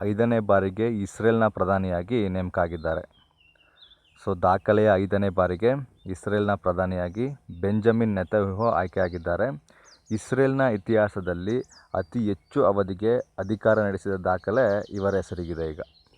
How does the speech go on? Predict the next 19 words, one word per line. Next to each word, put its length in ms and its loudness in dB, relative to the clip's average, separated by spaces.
ನಮಾಮಿ 520 6
ಗಂಗಾ 440 8
ಯೋಜನೆಗೆ 720 4
ಜಾಗತಿಕ 640 2
ಪ್ರಶಸ್ತಿ. 580 -8
ಎನ್ 380 0
ಎಂ 300 -2
ಸಿ 200 0
ಜಿ, 300 -4
National 680 -2
Mission 540 -2
for 220 2
Clean 260 0
ಗಂಗಾ 320 0
ಯೋಜನೆಗೆ 840 -4
ಜಾಗತಿಕ 560 2
ಮಟ್ಟದಲ್ಲಿ 840 0
ಪ್ರಶಸ್ತಿ 460 -6
ಲಭಿಸಿದೆ. 500 -8